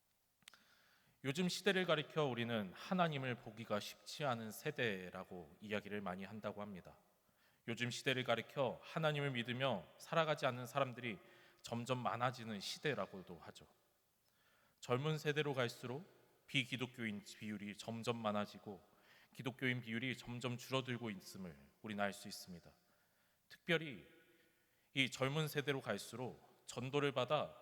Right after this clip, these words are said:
교회에 나오는 숫자가 줄고 있다라고 합니다. 제가 얼마 전 기독교 통계 자료를 보았는데요. 그곳에서 조사한 바로는 이십 대 기독교 청년 중에 사십사 프로 가 출석하는 교회가 없다라고 합니다.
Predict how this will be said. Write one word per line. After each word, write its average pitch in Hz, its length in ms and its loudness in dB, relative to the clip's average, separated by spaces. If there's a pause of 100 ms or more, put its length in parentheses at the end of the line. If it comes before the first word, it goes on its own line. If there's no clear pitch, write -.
교회에 147 340 4
나오는 127 360 2
숫자가 107 600 -2
줄고 120 360 -4
있다라고 98 440 -2
합니다. 101 300 -8 (1400)
제가 139 220 4
얼마 143 220 4
전 143 160 0
기독교 143 320 -2
통계 170 280 2
자료를 123 360 0
보았는데요. 104 580 0 (260)
그곳에서 120 520 -2
조사한 120 400 4
바로는 107 420 -2 (480)
이십 131 320 -4
대 123 160 6
기독교 131 480 -2
청년 135 420 0
중에 113 320 0
사십사 - 640 -2
프로 135 220 -4
가 107 240 0
출석하는 135 640 0
교회가 101 280 -4
없다라고 92 420 -4
합니다. 82 280 -12